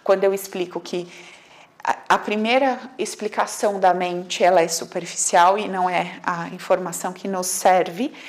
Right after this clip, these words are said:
e o que serve pra nós é uma resposta mais profunda, de fato mais elaborada, porque essa é completamente superficial, tá? Então, primeira coisa que a gente precisa entender é isso. Segunda coisa que a gente precisa entender, a nossa mente,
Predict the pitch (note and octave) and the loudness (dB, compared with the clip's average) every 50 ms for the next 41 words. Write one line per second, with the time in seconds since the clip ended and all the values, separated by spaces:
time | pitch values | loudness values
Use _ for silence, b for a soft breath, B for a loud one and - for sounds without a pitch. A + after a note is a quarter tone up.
0 | B B B A#3 A3+ G#3+ G#3+ - G#3+ - - - G#3+ G3 G3+ G#3 G3+ - G3+ F#3+ | B B B -2 -2 -2 -2 -2 -6 -2 2 4 4 4 2 0 -2 0 0 2
1 | G3 F#3 F3 F3 F3 F#3+ G3+ F#3+ F#3 G3 F#3 F#3+ G3 F#3+ - - G3 F#3+ F#3+ - | 2 4 4 4 4 4 2 0 0 0 -2 -4 -6 -6 -2 0 0 0 0 -2
2 | G3+ G3 G3 F#3+ G3 - - G3+ G3 - - - - F#3+ G3 G3+ G#3 A3 A3 A3 | -4 -4 -2 -2 -4 -4 -4 -4 -6 -6 -8 -10 -10 -8 -6 -4 -4 -4 -4 -6
3 | - _ _ _ _ _ _ _ _ _ _ _ _ _ - B B B B B | -10 _ _ _ _ _ _ _ _ _ _ _ _ _ -18 B B B B B
4 | B B F#3 E3+ A3+ C4+ C4+ - - G#3 F#3+ G3 G3+ - G#3 F#3+ F#3 G3 F#3+ F#3+ | B B -4 -2 -2 -2 0 2 2 4 4 2 0 -2 -4 -2 -2 -2 0 2
5 | F3+ F3+ F3 - G#2+ - - - - - - E3+ - - F#3 D3+ D#3 E3 - - | 2 2 2 2 2 2 2 0 -4 -8 -14 -12 -6 -2 0 0 0 -2 -6 -10
6 | - E3 E3 F3+ F3+ F3+ F3+ G3 F#3 F3 F3 F3 - - - F3+ F3+ - - G3 | -10 -8 -4 -2 -2 -2 -2 -4 -6 -6 -8 -8 -8 -8 -8 -8 -8 -8 -10 -12
7 | - - - - - - _ _ _ - F#3 F3+ - - B B B B B B | -10 -10 -12 -12 -12 -14 _ _ _ 2 2 2 2 0 B B B B B B
8 | B B D#4+ E4 F#4+ G4+ G4+ - - - - - F4+ F4+ G4 G#4+ A4+ A4 G#4+ G#4+ | B B 4 4 4 2 -2 -4 -8 -14 -4 0 2 2 4 4 2 0 2 2
9 | - F4+ E4+ E4 D#4+ - D#4+ D4 D4 - - C#4+ C#4+ D4 D4 C4+ C#4+ D4+ D#4 D#4 | 2 2 2 2 0 0 -2 -2 -4 -4 -4 -4 -2 0 0 2 4 4 6 4
10 | C4+ - - - - - - - B B B B B B - - E4+ E4 E4+ G4+ | 4 2 -2 -4 -8 -10 -10 -12 B B B B B B 0 2 2 4 4 4
11 | G#4+ G4+ F4 F4 - D#4+ D#4 D#4 - C#4+ C4+ C4+ C4+ - - C4 C4+ B3+ B3+ B3+ | 4 4 4 4 4 2 4 2 2 2 2 2 0 -2 -2 -2 -2 0 2 2
12 | B3+ B3 B3 - B3+ B3+ A#3 F#3+ - - - - - - _ _ _ _ _ _ | 2 2 2 2 2 2 2 2 0 -2 -4 -8 -14 -20 _ _ _ _ _ _
13 | _ _ _ _ _ _ _ _ _ _ _ _ _ B B B B B B B | _ _ _ _ _ _ _ _ _ _ _ _ _ B B B B B B B
14 | B B B B B B B B B B B B _ _ _ _ - C4 D4 F4+ | B B B B B B B B B B B B _ _ _ _ 2 2 4 2
15 | G4 F#4+ - D4 A#3 A3 A3+ B3 B3 G#3+ F#3 F3 - - - - - - - | 0 0 2 2 2 2 4 2 2 0 -2 -4 -8 -8 -8 -8 -12 -14 -16